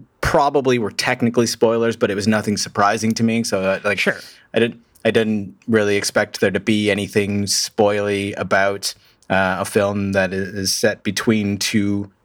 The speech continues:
Speaker 1: major existing, uh, installments in the franchise. It's just, it's, you know, it's filling in the plots. We know what happens after. We know what led up to this. It's just giving us details. So there really
Speaker 2: Right.
Speaker 1: wasn't much to spoil. Um, but all the things that I was like,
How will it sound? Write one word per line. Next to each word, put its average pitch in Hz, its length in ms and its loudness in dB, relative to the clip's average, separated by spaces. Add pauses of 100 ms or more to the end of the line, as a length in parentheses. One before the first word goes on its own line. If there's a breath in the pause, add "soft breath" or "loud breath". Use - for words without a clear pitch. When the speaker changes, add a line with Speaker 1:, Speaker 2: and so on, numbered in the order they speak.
Speaker 1:
major 101 420 0
existing, 101 760 -2 (420 soft breath)
uh, 95 400 0
installments 101 600 -2
in 104 60 0
the 101 60 -2
franchise. 101 540 0
It's 92 100 -6
just, - 200 -4
it's, - 260 -2
you 135 80 2
know, 123 80 0
it's 110 160 -6
filling 160 380 0
in 127 80 0
the 117 80 0
plots. - 420 -2
We 117 80 4
know 135 260 2
what 175 260 0
happens 135 420 0
after. 143 360 2
We 123 140 -2
know 117 260 2
what 143 240 0
led 117 220 2
up 170 160 2
to 165 100 -2
this. 160 280 2 (520 loud breath)
It's - 140 0
just 135 160 2
giving 110 260 0
us 95 140 -4
details. 92 480 -2
So 98 240 0
there 98 140 -2
really 107 180 2
Speaker 2:
Right. 98 80 -6
Speaker 1:
wasn't 107 240 -2
much 98 280 -2
to 110 160 0
spoil. 110 460 -2 (480 loud breath)
Um, 95 560 0 (640)
but 151 160 2
all 139 140 2
the 127 160 0
things 131 260 0
that 120 80 0
I 117 60 4
was 113 100 -2
like, 120 220 0